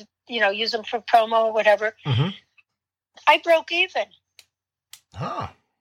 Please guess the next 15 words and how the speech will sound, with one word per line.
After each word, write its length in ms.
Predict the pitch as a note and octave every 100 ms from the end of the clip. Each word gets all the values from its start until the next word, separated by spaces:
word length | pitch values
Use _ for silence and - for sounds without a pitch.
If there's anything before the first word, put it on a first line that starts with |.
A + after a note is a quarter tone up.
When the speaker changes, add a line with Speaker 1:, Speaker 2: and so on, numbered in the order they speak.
| _ _ _ _ _ -
Speaker 1:
<laughs> 80 | F#4+ - D#4+ E4 -
Right 180 | - E4+ -
then 140 | E4+
and 160 | E4+ D4+
there, 140 | F4
I 100 | D4
broke 240 | A3+ C#4+ D4
even 260 | E4 E4+ C4+
on 140 | D4+ C4+
my 160 | D4 -
project 400 | - D#4 - - -
and 140 | A#3
paid 240 | - D4 D4
for 100 | C4+
everything. 420 | A3+ F3+ - F3